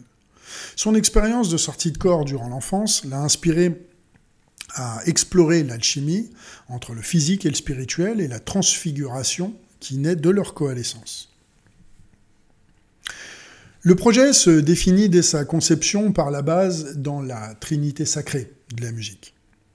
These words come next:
de la poésie et de l'apparence visuelle. Cette conception trinitaire n'est pas fortuite, elle s'enracine dans une vision profondément spirituelle, où l'art devient théurgie, pratique magique destinée à élever l'âme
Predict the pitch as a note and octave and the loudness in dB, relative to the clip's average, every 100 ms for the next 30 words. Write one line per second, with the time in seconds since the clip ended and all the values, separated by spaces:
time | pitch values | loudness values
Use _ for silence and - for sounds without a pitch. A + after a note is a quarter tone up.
0 | _ _ _ _ _ _ - - B2+ A#2+ | _ _ _ _ _ _ -18 -8 -8 -6
1 | G#2+ G#2 D3 C#3 A#2+ C#3+ D#3+ F#3 F#3 - | -10 -8 -4 -4 -2 0 2 0 -4 -12
2 | A#2 G#2+ A#2 C3+ C#3+ D#3 A#2+ C3+ A2 G#2 | -14 -10 -4 -2 0 0 -2 -6 -8 -12
3 | G#2 - _ _ - - - - - D#3+ | -18 -20 _ _ -20 -20 -20 -2 0 2
4 | G#3+ G#3 G#3+ - E3+ C#3+ - G3 G3 F3+ | 4 4 4 2 0 0 2 8 8 6
5 | D#3+ D#3+ G#3 A#3 - C#3+ F#3 F3 - - | 2 0 -2 -8 -8 0 2 2 -2 -4
6 | F#3+ A3 - - - B2 D#3 C3+ C3 F3 | -4 -4 -18 -20 -14 -6 -4 0 0 2
7 | E3 C#3 B2 C3+ B2+ A2+ A2 C#3 C#3 D3+ | 0 -2 -4 -6 -8 -10 -6 -4 -2 -4
8 | C#3+ F3 - E3+ D#3 D3 - - C#3+ C#3 | 0 6 6 6 4 2 -2 -4 -4 -2
9 | C#3+ G3+ A#3 - _ _ _ _ _ _ | 0 -2 -4 -14 _ _ _ _ _ _
10 | _ - - D#3+ D3+ F3+ G#3+ D#3+ D3+ D3 | _ -20 0 4 6 4 2 0 0 2
11 | D#3 D3+ D3 C#3 C3+ C3+ G#3 - _ - | 0 0 0 0 0 -2 -4 -10 _ -20
12 | - - _ - D#3 - D3+ D#3 D#3+ C3+ | -20 -20 _ -6 -2 0 0 2 2 2
13 | G3+ - D3 C3+ C3+ - D3+ D3+ D#3+ C#3 | -2 -6 -6 -2 0 0 2 2 2 -2
14 | C3 C3 B2 B2+ B2 C3+ F3+ G#3+ | -4 -6 -6 -6 -4 -4 -4 -6